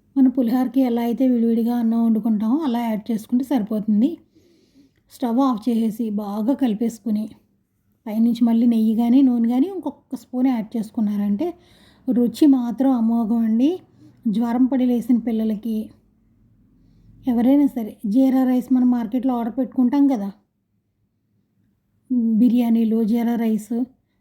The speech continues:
అట్లన్నిటికన్నా బెస్ట్ breakfast and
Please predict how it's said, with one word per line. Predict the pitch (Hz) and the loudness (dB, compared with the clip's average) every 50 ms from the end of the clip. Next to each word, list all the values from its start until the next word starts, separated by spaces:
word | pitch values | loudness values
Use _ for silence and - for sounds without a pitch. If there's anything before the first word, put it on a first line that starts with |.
| _ - | _ -10
అట్లన్నిటికన్నా | 277 254 196 247 233 226 214 214 220 208 220 - 254 254 269 240 214 | -8 -6 -4 -4 -2 -2 -2 -2 -2 -4 -4 -2 0 2 2 2 2
బెస్ట్ | 196 202 220 214 - - _ _ _ _ _ _ _ _ - - - - | 0 -2 -2 -4 -8 -12 _ _ _ _ _ _ _ _ -8 -8 -6 -2
breakfast | 214 254 262 247 - - - 262 247 247 - - | 0 2 2 0 0 -2 -2 -2 -2 -2 -4 -4
and | 269 247 233 220 | -2 0 0 0